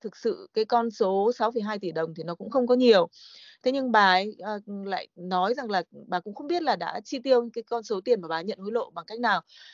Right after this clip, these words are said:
À, ừm, có thể là đã mua tín phiếu rồi, ờm, đầu tư và các khoản chứng khoán. Và bởi vậy cho nên là không có tiền mặt ở trong tay. Ờ, và những cái nỗ lực mà,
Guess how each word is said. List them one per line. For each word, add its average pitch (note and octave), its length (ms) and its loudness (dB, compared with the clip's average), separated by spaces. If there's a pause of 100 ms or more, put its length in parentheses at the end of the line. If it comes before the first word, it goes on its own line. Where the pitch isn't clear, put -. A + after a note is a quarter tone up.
(120)
À, E3+ 260 0 (220)
ừm, F3+ 360 -10 (200)
có G3 120 -4
thể B3 180 4
là E3 120 0
đã E3 280 -2
mua C4+ 500 0 (120)
tín A3+ 240 -2
phiếu A3 360 2
rồi, F#3+ 420 2
ờm, D#3+ 340 -6 (380)
đầu G3 200 4
tư A#3+ 280 6 (340)
và G3 180 0
các A#3 140 -6
khoản F#3 200 -2
chứng F#3 200 -8
khoán. G3+ 280 2 (320)
Và F3+ 240 -4
bởi E3+ 140 -2
vậy D#3+ 200 0
cho A#3 120 -6
nên A3 160 -4
là F#3 120 0
không C4 240 -4
có G3 180 2
tiền G#3+ 180 0
mặt F3 160 -6 (120)
ở D#3+ 120 -6
trong F#3 200 -10
tay. G#3+ 280 2 (120)
Ờ, E3 240 -4 (320)
và F3 280 0
những F3 120 -6
cái B3 120 2
nỗ B3+ 140 6
lực C#4 200 0
mà, F#3 120 -4